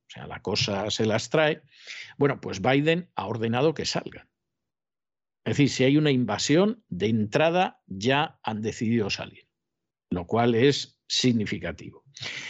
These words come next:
La respuesta de Rusia, pues, ha sido que, que, desde luego, en Estados Unidos se han vuelto histéricos y que no piensan invadir Ucrania.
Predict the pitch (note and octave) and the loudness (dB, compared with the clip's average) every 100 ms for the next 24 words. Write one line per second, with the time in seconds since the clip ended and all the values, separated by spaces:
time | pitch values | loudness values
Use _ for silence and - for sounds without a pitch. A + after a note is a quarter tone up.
0 | - _ B2+ C3+ C3+ C3 C#3 - E3+ F3+ | -16 _ 4 6 4 2 0 2 4 4
1 | - - D3 C#3+ C#3 C3+ C3 C3 G#2+ A#2 | 2 0 2 2 2 0 0 -2 -2 -2
2 | A#2 F#3 F3 - G2+ D2 - - F#2+ G#2 | 2 4 4 0 -4 -6 -14 -6 -2 0
3 | G2+ G#2 G#2 G2 - A2+ - C#3+ B2+ A#2+ | 0 0 0 -2 0 0 4 6 6 4
4 | A2+ G#2 G#2 F#2+ F#2+ G2+ F#2+ - - - | 0 -2 -2 0 0 0 -2 -4 -16 -16
5 | - - A2+ A2+ A2+ A#2+ C3+ C3 C3+ C3+ | -4 0 2 4 4 6 6 6 4 4
6 | - _ A2 G2+ - B2 A#2 A#2 C3+ G#2+ | -2 _ -4 -4 0 0 0 2 2 2
7 | - F#2+ G2+ F#2 F#2 - D3 D3 D#3 - | -2 -2 -4 -2 -2 2 4 4 0 -2
8 | F#2 F3+ - - G2+ G2+ A2+ B2 A2 F#2+ | -2 -2 -8 -6 -6 -2 -2 -2 -4 -4
9 | F#2+ F#2 F2+ G#2 G#2 G#2 D3+ D#3+ D3+ E3+ | -2 -2 0 0 0 0 2 2 2 -4